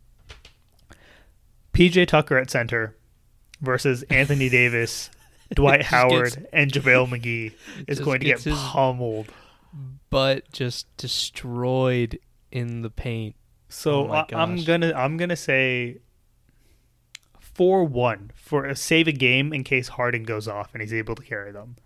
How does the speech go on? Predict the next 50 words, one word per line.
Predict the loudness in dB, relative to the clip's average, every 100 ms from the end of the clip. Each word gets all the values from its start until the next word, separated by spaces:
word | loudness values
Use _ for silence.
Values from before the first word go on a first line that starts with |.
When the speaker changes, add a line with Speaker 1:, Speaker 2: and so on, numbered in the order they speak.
| -16
Speaker 1:
So | -12
four | 0 2 4
one | 2 0
Lakers | -2 -4 -6 -10
Rockets. | -16 -18 -20 -20 -20 _ -8
What | -2
do | 2
you |
Speaker 2:
I | 2
Speaker 1:
think |
Speaker 2:
had | 2
that | 0
Speaker 1:
about | -2
that? | -4
Speaker 2:
too. | -6 -6 -10 -20 -14 -2
I |
have | 0 0
Speaker 1:
Okay. | -2
Speaker 2:
that | -4
too. | -8 -10 -10 -14 -20 -10
For | -6
the | -2 -2
exact | -2 -2 -2 -4
same | -6 -8 -6
reason. | -6 -6 -10 -10
Y-, | -8 -6
you, | -4 -2 -4 -4
P | -2 0
J | 0 0
Tucker | -2 -4 -6
cannot | -8 -6 -2 -2 0
be | 0 0 -4 _ -20 -20 -20 _ _ _ _ -8
your | -6
five | -4 -2 0 -2
man, | -4 -8 -8 -12 -18 -20 -20 -20 -10
you | -6
know, | -4 -6
and | -8 -10
sure, | -4 -2
you | 0 -2
can | -4
chuck | -6 -4 -4 -2
up | -4 -4 -6
as | -4
many | -4 -2 -2
threes | -4 -6 -4 0 0 0 -4
as | -8
you | -6
possibly | -4 -4 -4 -6 -8
can, | -6 -8 -8 -10